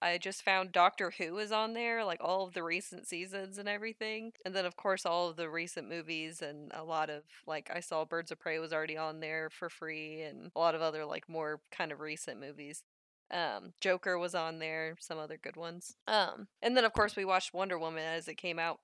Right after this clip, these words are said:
of theaters. So, I mean, I, uh, have been having a good time watching stuff on there that I've never gotten a chance to watch because I never had access to a lot of the Studio Ghibli stuff. So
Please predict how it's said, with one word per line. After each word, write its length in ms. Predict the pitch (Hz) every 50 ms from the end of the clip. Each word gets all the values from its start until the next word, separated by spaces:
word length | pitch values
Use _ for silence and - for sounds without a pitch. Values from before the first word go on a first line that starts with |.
| _ -
of 260 | 165 156 - - -
theaters. 420 | - - 180 175 151 - - 180 -
So, 220 | - - 151 151
I 100 | 151 156
mean, 240 | 156 151 147 135 143 160 _ _ _ _ _ _ -
I, 260 | - 151 160 165 160
uh, 240 | 156 151 151 156 170 - -
have 120 | 202 180
been 120 | - 180 196
having 340 | 220 - 226 233 240 214
a 60 | 190 180
good 260 | - 233 - - -
time 460 | - - 233 226 220 202 190 190 190 -
watching 440 | - 185 190 185 185 - 196 180 180
stuff 280 | - - - - - - _ _ _ _ -
on 200 | - 175 180 185
there 180 | 202 233 240 - _ _ _ _ _ _ _ -
that 140 | 175 170 175
I've 120 | 170 -
never 200 | 208 214 220 240
gotten 280 | 226 240 240 - - 208
a 60 | 214 220
chance 300 | - 247 226 - - -
to 80 | -
watch 340 | 247 285 - 320 - - -
because 400 | - 214 - 208 190 190 196 - - _ -
I 100 | - 214 - -
never 260 | 208 202 202 196 208
had 160 | 214 208 208
access 400 | 226 269 - - - - 202 - -
to 140 | - 196
a 60 | 190 180
lot 200 | 190 208 214 202
of 60 | 175
the 60 | 175
Studio 380 | - - - 165 165 170 170 165
Ghibli 380 | 165 165 165 - - - 165
stuff. 260 | - - - 170 175 -
So 320 | - - - 170 160 165